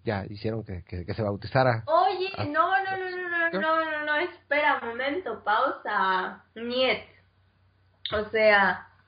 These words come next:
Speaker 2: no. <laughs> O sea, ten-, tengo argumentos. No, o sea, es que mira, <laughs> es que yo, no, no es lavada del cerebro. Yo no le llamo manipulación o lavada de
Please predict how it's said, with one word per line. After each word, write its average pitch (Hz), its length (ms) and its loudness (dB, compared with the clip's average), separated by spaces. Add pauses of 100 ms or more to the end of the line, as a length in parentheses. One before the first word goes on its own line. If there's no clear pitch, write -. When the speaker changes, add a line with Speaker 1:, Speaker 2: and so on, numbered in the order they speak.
(120)
Speaker 2:
no. 226 1200 4
<laughs> 294 60 4 (1500)
O 160 60 -12
sea, 226 180 0
ten-, - 220 -6 (800)
tengo 233 200 -2
argumentos. 277 840 0
No, 262 400 2
o 190 120 -8
sea, - 300 -6 (540)
es 233 280 -2
que 285 120 0
mira, 294 460 0 (380)
<laughs> - 440 -10
es 208 240 4 (140)
que 247 280 -2 (440)
yo, 262 340 2 (220)
no, 294 320 4
no 254 80 -6
es 277 160 -4
lavada 320 420 4
del 302 240 -4
cerebro. 240 680 -2 (240)
Yo 233 280 -4
no 262 100 -2
le 277 120 -2
llamo 262 480 -4
manipulación 202 880 -8
o 214 60 -6
lavada 190 420 0
de 190 160 -2